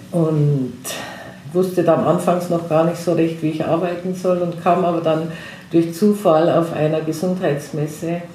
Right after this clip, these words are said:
mit der Hypnose zum ersten Mal in Kontakt. Und ich muss sagen, ich gehörte auch zu den Menschen, die da sehr skeptisch waren vorher, <clears throat> weil ich eben auch wenig Info hatte. Und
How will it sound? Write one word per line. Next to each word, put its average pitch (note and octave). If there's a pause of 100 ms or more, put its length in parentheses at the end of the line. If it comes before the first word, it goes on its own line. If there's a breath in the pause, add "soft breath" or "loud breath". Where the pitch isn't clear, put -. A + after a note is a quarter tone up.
(540 loud breath)
mit E3
der E3
Hypnose E3
zum D3
ersten E3+
Mal D3
in D#3
Kontakt. - (640 loud breath)
Und E3+
ich E3+
muss F3+
sagen, E3+
ich E3
gehörte F3
auch F3+
zu F#3
den F3+
Menschen, E3+
die E3+
da F3+
sehr E3+
skeptisch F3
waren F3
vorher, F#3+ (240)
<clears throat> A3
weil E3
ich E3
eben D#3
auch D#3+
wenig E3
Info E3+
hatte. F3 (1600 loud breath)
Und E3+